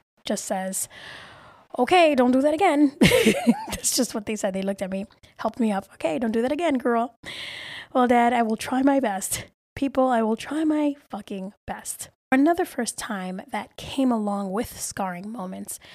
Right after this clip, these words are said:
apparently, was when I was asked to read out loud in front of the class for the first time. I was in, like, third grade, I think. So new teacher, new students, new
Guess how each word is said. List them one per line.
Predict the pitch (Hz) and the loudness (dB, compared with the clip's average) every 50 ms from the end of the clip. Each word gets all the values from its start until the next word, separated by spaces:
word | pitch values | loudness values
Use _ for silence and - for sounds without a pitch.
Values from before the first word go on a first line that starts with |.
| - - - | -16 -14 -12
apparently, | - - - - - 294 294 269 233 220 202 196 190 190 190 | -10 -10 -10 -6 -2 0 0 0 0 -2 -4 -6 -6 -4 -4
was | 196 196 196 - | -4 -4 -4 -6
when | 208 202 190 | -6 -4 -4
I | 190 185 180 180 190 190 - - - - - - - | -4 -6 -6 -6 -8 -8 -12 -16 -18 -18 -18 -10 -6
was | - 233 - - | -6 -6 -6 -6
asked | - 262 254 262 262 - - _ - | -6 -6 -4 -4 -6 -8 -8 _ -6
to | - 240 | -4 -4
read | 202 214 233 262 302 | -2 -2 -2 -2 -4
out | 330 - - | -4 -2 -2
loud | 240 220 202 190 185 185 190 208 | 0 0 0 0 -2 -2 -4 -4
in | 247 220 220 | -4 -4 -4
front | 208 - - - 220 220 240 262 - - - - - - - _ - - | -6 -4 -4 -2 -2 -2 -2 -4 -6 -8 -10 -10 -12 -16 -20 _ -8 -8
of | 226 220 | -4 -4
the | 262 | -4
class | 247 - - - 208 196 196 220 233 220 - - - | -4 -4 -6 -6 -6 -6 -8 -8 -10 -10 -10 -12 -10
for | - - 220 | -6 -6 -4
the | 202 190 | -4 -4
first | - - - - 202 190 190 - - - - - _ _ | -6 -8 -10 -10 -10 -10 -10 -12 -14 -16 -18 -20 _ _
time. | - - 226 196 190 254 285 294 285 - - - - - - - - - - - _ | -8 -6 -6 -8 -8 -10 -14 -16 -16 -18 -20 -20 -20 -20 -18 -20 -20 -20 -20 -8 _
I | - 254 | 4 4
was | 269 269 247 | 6 6 6
in, | 269 247 | 6 4
like, | 240 233 233 - - | 4 2 0 -4 -8
third | - - 262 233 214 - | -6 -4 -4 -4 -2 -4
grade, | 233 208 202 208 214 226 233 - - - _ _ _ _ _ _ _ _ | -4 -4 -4 -4 -4 -6 -6 -8 -10 -16 _ _ _ _ _ _ _ _
I | - 254 | -8 -6
think. | 247 277 277 285 277 - - - | -2 -2 -2 -2 -4 -6 -10 -12
So | - - - 254 220 214 208 208 202 | -10 -4 0 0 2 2 0 0 -2
new | 208 208 196 190 | -2 -4 -4 -4
teacher, | - - 247 240 - - 240 233 233 | -6 -6 -6 -4 -2 -2 0 0 0
new | 220 202 196 | 0 0 -2
students, | - - - 233 220 202 202 202 208 196 - - | -4 -4 -4 -4 -2 -2 -2 -2 -4 -4 -6 -4
new | 196 185 185 185 185 185 185 208 | -4 -4 -4 -4 -6 -6 -8 -10